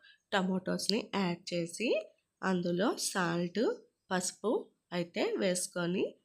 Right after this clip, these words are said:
బాగా ఫ్రై చేయాలండి. అది ఫ్రై అయ్యాక బాగా అందులో కారం, మనం ముందుగా ప్రిపేర్ చేసిన మసాలాను అందులో యాడ్ చేయాలి. యాడ్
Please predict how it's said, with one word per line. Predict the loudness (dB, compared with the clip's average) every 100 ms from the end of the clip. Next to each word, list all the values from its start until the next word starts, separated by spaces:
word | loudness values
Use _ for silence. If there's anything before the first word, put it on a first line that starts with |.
| _
బాగా | -2 0 0 0 -2 -6 -4
ఫ్రై | 0 0 0
చేయాలండి. | 0 0 0 0 -2 -2 0 0 -2 -12 _ _ -4
అది | 0 2
ఫ్రై | 2 2 2 4
అయ్యాక | 2 2 0 -2 -2
బాగా | -2 -2 0 0 0 -4 _
అందులో | -4 0 2 2 0 0
కారం, | 2 4 4 2 0 -2 0
మనం | 2 4 2
ముందుగా | 2 2 2 2 0 -12 _ _
ప్రిపేర్ | -2 2 4 2 2
చేసిన | 0 2 2 2
మసాలాను | 2 2 2 2 2 0 2 2 2 -4 _
అందులో | 2 4 4 2 0 2
యాడ్ | 2 2 0 -2
చేయాలి. | 0 0 0 0 0 0 -2 _ _ _ -20 -20 _ _ _ _ -4
యాడ్ | 0 0